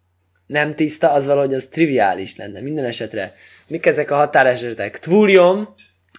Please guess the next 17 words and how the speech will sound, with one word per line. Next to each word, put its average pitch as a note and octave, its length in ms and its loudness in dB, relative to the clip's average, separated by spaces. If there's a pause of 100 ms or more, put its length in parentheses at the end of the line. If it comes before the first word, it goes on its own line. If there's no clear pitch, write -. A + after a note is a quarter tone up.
aznap F#3 420 6
merítkezett. C3 840 -2 (760)
Vagyis F3 680 4 (1300)
tisztátalan E3+ 760 6
volt F#3+ 280 4
a - 80 4
kohén, D3 640 0 (760)
de A#3+ 100 2
már B3+ 140 6
megmerítkezett G3+ 1040 4 (260)
napközben, D3+ 880 2 (140)
és - 80 -20
meg A3 140 2
kell G#3 140 6
várni B3+ 220 8
a B3 80 0
estét, A3 600 4